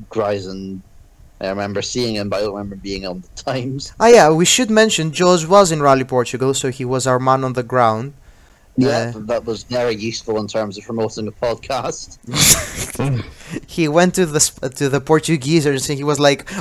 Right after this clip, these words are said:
Speaker 2: "Hola, eh, <laughs> Power Slide."
Speaker 1: Hello, Power Slide podcast, or I'll kill you.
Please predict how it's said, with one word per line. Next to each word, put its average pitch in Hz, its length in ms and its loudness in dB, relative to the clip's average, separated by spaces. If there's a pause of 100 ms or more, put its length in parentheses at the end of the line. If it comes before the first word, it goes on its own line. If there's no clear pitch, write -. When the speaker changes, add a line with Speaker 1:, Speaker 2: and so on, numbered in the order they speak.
(160)
Speaker 2:
"Hola, 151 500 10
eh, 127 680 6 (420)
<laughs> 190 600 2
Power 151 360 10
Slide." 156 420 6
Speaker 1:
Hello, 156 140 -4
Power 151 160 0
Slide 131 340 -6
podcast, 110 640 -6
or 98 160 -4
I'll 92 140 -6
kill 104 480 -4
you. 90 280 -6